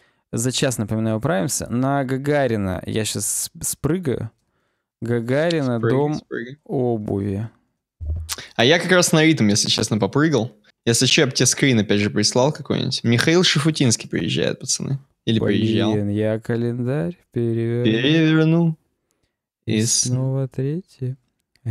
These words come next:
Speaker 1: сентября.
Speaker 2: Ну,
Speaker 1: Ну нет,
Speaker 2: слушай,
Speaker 1: щас
Speaker 2: нет,
Speaker 1: уже,
Speaker 2: и-
Speaker 1: уже дом обуви, уже там до свидос. Но тут чуваки хотя бы должны понять, о чём я говорю.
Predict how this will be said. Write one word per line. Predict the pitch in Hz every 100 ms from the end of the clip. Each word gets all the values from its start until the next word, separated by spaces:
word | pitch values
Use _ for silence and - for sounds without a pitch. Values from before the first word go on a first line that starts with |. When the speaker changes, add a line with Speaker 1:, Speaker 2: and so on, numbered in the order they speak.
| 101
Speaker 1:
сентября. | - - 98 107 107 143
Speaker 2:
Ну, | 147
Speaker 1:
Ну | 165
нет, |
Speaker 2:
слушай, | 160 180 - 156
Speaker 1:
щас | 127
Speaker 2:
нет, | 120
Speaker 1:
уже, | 143 131
Speaker 2:
и- | -
Speaker 1:
уже | 127 127 143
дом | 139 143 139
обуви, | 143 147 127 110
уже | 110 107 110
там | 110 104
до | 110
свидос. | - 123 113 123
Но | 151
тут | 120 208 -
чуваки | 196 175 220
хотя | 202 202 160
бы | 143
должны | 135 131 165
понять, | 139 156 170
о | 127
чём | 160 151
я | 131
говорю. | 131 139 135